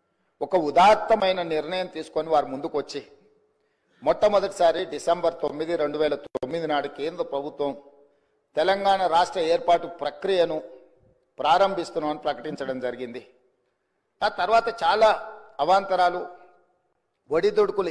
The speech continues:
ఎదురైనా వారు తెలంగాణ రాష్ట్రాన్ని ఇవ్వడం జరిగింది. తద్వారా పార్టీ పరంగా, కేంద్ర ప్రభుత్వ పరంగా ఏమేం కోల్పోయినరో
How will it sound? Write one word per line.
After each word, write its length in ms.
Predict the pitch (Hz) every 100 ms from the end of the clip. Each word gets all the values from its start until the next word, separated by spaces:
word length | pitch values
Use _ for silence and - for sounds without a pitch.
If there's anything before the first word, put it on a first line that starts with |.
| 143 160
ఎదురైనా 440 | 190 185 165 165 156 - - _ _ _ _ _ _ _ _ _ _ _ 113
వారు 360 | 147 214 214 190 - - - _ _ _ _ _ -
తెలంగాణ 420 | 151 180 175 170 156 131
రాష్ట్రాన్ని 600 | 147 160 - 151 139 139 - _ _ _ _ 123
ఇవ్వడం 360 | 113 151 156 139
జరిగింది. 480 | 123 127 127 127 - _ _ -
తద్వారా 440 | 151 160 180 190 170 - - - _ _ _ _ -
పార్టీ 320 | 151 175 202 196
పరంగా, 360 | 180 180 185
కేంద్ర 300 | 190 165 170 170
ప్రభుత్వ 340 | 160 175 175
పరంగా 300 | 170 165 170 156
ఏమేం 240 | 156 170 165
కోల్పోయినరో 800 | 151 156 160 156 156 151 165